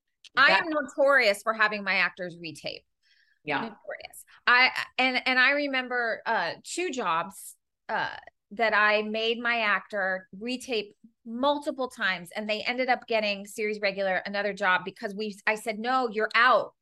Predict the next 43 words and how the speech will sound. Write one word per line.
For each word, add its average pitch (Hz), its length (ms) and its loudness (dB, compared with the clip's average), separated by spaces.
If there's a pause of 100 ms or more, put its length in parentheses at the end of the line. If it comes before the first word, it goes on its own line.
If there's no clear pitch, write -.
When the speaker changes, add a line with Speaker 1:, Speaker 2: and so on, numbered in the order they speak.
(420)
Speaker 1:
I 220 80 -2
can 233 180 -8
te-, 262 140 -4 (100)
always 285 320 2
tell 285 300 2
when 220 100 -2
an 214 80 2
actor 233 360 2
is 208 200 -6
out, 233 380 4
they're 208 120 -4
not 220 300 2 (140)
present. 247 380 0 (460)
Speaker 2:
Well, 330 140 6
you 339 180 8
can 480 240 8
tell 427 240 6
because 415 160 6
you 415 140 4
were 415 120 4
an 339 80 6
actor. 403 600 0
You 294 200 2
were 381 100 0
Speaker 1:
Right. 269 280 6
Speaker 2:
trained 427 180 2
as 339 80 -2
an 330 100 -4 (100)
artist, 415 460 4
so 302 60 -4
you 285 300 -2
know. 294 200 4
Speaker 1:
Right. 208 240 2 (500)
Right. 240 180 4
Speaker 2:
Sometimes 339 460 2
managers 277 440 0
and 254 120 -4
agents 262 280 -2
out 247 180 2
there 240 160 0
don't 240 360 2
know. 269 280 2
They, 220 240 -4